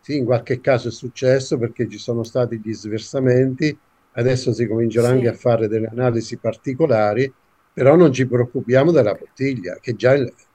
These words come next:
Speaker 1: di per sé lì si formano, insomma, no? Ecco, ci
Speaker 2: Esatto.
Speaker 1: sono già dei, se si uno va sulla rete, va a trovare dei video di, anche di qualche università, come quella di Perugia,
Speaker 2: Sì.
Speaker 1: dove ha fatto delle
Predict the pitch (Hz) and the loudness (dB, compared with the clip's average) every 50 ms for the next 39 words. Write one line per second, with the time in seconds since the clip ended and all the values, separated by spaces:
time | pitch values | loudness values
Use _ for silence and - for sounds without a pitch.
0 | _ _ - 107 117 117 117 - 117 - - - 135 131 131 120 117 117 117 - | _ _ -8 -6 -6 -4 -2 -2 -2 -2 0 0 2 2 2 2 0 -2 -2 -4
1 | 117 - - 110 113 117 107 101 95 95 98 90 - 101 101 85 90 95 92 117 | -8 -6 -4 -2 -2 -2 -2 -4 -8 -8 -8 -10 -8 -10 -10 -10 -8 -8 -4 -4
2 | 127 127 _ _ _ _ _ _ _ - _ _ _ _ - 123 107 180 196 180 | -4 -4 _ _ _ _ _ _ _ -20 _ _ _ _ -10 -10 -8 -6 -6 -6
3 | 170 170 - 110 101 - 135 147 156 151 131 _ - 151 160 139 127 110 101 90 | -6 -6 -10 -10 -2 2 4 6 6 6 4 _ -2 -4 0 0 0 0 -2 -4
4 | - - 104 - - - 127 123 131 139 147 139 139 131 127 127 127 127 127 120 | -6 -12 -12 -12 -8 -4 -2 2 2 2 4 4 4 6 6 6 6 6 4 2
5 | - _ _ _ _ _ - - - 131 135 135 127 135 139 151 160 156 - 139 | -2 _ _ _ _ _ -14 -4 2 6 6 8 8 8 8 8 6 6 4 4
6 | 131 127 120 113 117 120 120 120 - 123 120 123 127 127 123 127 120 120 120 117 | 4 4 4 4 2 2 0 0 0 0 2 4 4 4 2 2 0 0 -2 -2
7 | 120 139 147 135 127 117 110 - 113 113 117 127 120 120 107 110 - - 123 117 | -2 -6 -6 -4 -2 -2 -2 0 0 0 0 0 -2 -4 -6 -6 -4 -2 0 0
8 | 117 - - - 120 117 113 113 107 113 107 - - - - - - 117 127 143 | -2 -2 -2 -2 0 0 0 0 0 -2 -2 -4 -6 -18 -14 -4 0 2 2 4
9 | 147 127 104 98 107 104 107 107 104 - _ _ _ _ _ _ - 135 123 123 | 2 2 0 -2 -4 -4 -4 -4 -6 -6 _ _ _ _ _ _ -2 2 2 2
10 | 113 113 123 123 - 143 120 117 120 - - - 151 113 101 107 98 98 104 95 | 2 2 -2 -2 0 0 2 2 2 2 2 2 0 0 2 0 -2 0 -2 -2
11 | - _ _ _ _ _ _ - 117 120 120 - 143 120 113 110 104 104 107 101 | -4 _ _ _ _ _ _ -2 -2 -2 -2 -2 -2 0 0 -2 -2 0 -2 -4
12 | 101 | -4